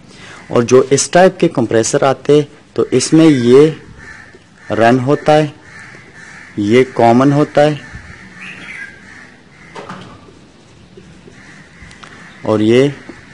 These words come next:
start होता है, ठीक है। यानी अगर आप इसको ऐसा कर देंगे, ठीक है, तो अगर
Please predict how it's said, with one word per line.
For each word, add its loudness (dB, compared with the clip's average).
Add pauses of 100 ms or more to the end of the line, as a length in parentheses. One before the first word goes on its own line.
(1400)
start -8
होता -10
है, -6
ठीक -6
है। -4 (720)
यानी 2
अगर 2
आप 0
इसको 0 (360)
ऐसा -2
कर 0
देंगे, 2
ठीक -4
है, 4
तो -2
अगर -2